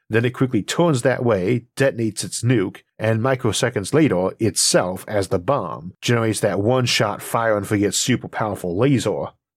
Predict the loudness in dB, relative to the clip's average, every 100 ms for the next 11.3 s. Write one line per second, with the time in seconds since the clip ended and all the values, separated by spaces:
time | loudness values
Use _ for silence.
0 | _ -2 2 2 2 0 -2 0 0 0
1 | -4 -2 2 2 2 0 -2 0 0 0
2 | 0 2 2 2 0 0 -2 -4 -8 _
3 | _ _ _ _ _ _ _ _ _ 0
4 | 2 0 2 2 4 4 4 2 -2 0
5 | 0 2 2 2 2 0 0 -2 0 -2
6 | -2 -2 -2 -2 -2 -2 -2 -2 0 -4
7 | -6 -2 -2 -2 -2 -2 -2 -4 -2 0
8 | -2 -4 -6 -6 -12 _ _ -2 0 0
9 | -2 -4 -4 -2 -2 -4 -6 -2 -2 0
10 | -4 -4 -4 -4 -8 -12 -2 -2 0 -4
11 | -6 -12 -16